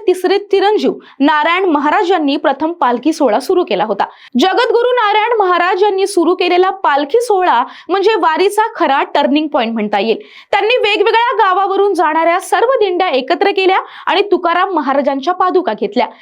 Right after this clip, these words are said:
तसेच ज्ञानेश्वर महाराजांचा सुद्धा पादुका त्यांनी घेतल्या होत्या. त्या दोन्ही पादुका घेऊन पालखी पंढरपूरकडे निघाली. त्यावेळी तुकाराम महाराज आणि ज्ञानेश्वर महाराजांच्या पादुका गळ्यात घालून नेण्यात आल्या होत्या. दोन्ही पादुका एकाच पालखीत जाऊ लागल्या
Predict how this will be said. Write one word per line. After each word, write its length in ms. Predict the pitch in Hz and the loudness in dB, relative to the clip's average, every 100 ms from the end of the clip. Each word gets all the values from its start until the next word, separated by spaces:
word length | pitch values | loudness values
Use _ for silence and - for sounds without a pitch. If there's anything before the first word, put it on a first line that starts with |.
| _ 262 | _ -2
तसेच 260 | 269 269 | 0 0
ज्ञानेश्वर 540 | 262 233 233 269 311 320 | 0 0 0 0 0 0
महाराजांचा 580 | 277 240 262 269 285 | 0 0 0 0 -2
सुद्धा 320 | 339 277 220 370 | -2 -2 -2 0
पादुका 400 | 370 320 381 427 | 0 0 0 0
त्यांनी 260 | 392 381 | 0 0
घेतल्या 320 | 427 415 359 | 0 2 0
होत्या. 220 | 220 180 - - - - | 0 -2 -4 -8 -16 -2
त्या 140 | 508 427 | -2 0
दोन्ही 300 | 392 381 508 | 0 2 2
पादुका 420 | 494 427 440 440 | 2 0 0 0
घेऊन 280 | 320 339 381 415 | 0 0 -2 0
पालखी 380 | 330 277 277 370 | 0 0 -2 -2
पंढरपूरकडे 760 | 370 277 262 320 330 294 233 | -2 0 0 0 -4 -2 0
निघाली. 400 | 277 226 202 214 - - - | 0 0 -2 -4 -10 -20 -6
त्यावेळी 300 | 349 339 349 359 | -2 0 0 2
तुकाराम 440 | 359 311 320 349 | 0 0 0 0
महाराज 420 | 302 277 277 302 330 | -2 0 0 0 0
आणि 140 | 311 | 0
ज्ञानेश्वर 480 | 285 247 254 269 302 | 0 -2 -2 -2 0
महाराजांच्या 640 | 262 247 247 247 262 294 | 0 0 0 0 -2 -2
पादुका 540 | - 247 254 370 269 269 - - 269 | -2 0 2 2 0 0 -4 -4 0
गळ्यात 320 | 302 311 370 - | 2 2 2 2
घालून 320 | 349 320 370 | 0 2 2
नेण्यात 280 | 294 226 220 | 2 0 0
आल्या 160 | 196 | 0
होत्या. 220 | 214 214 - - - 277 | 0 -2 -4 -8 -6 0
दोन्ही 380 | 370 370 381 | 0 2 2
पादुका 520 | 523 480 415 415 392 392 | 2 2 2 2 2 0
एकाच 360 | 277 285 339 - | -2 -2 -4 -2
पालखीत 360 | 320 302 320 320 | -2 -2 0 0
जाऊ 260 | 247 233 | 0 0
लागल्या 300 | 233 202 233 | 0 0 -2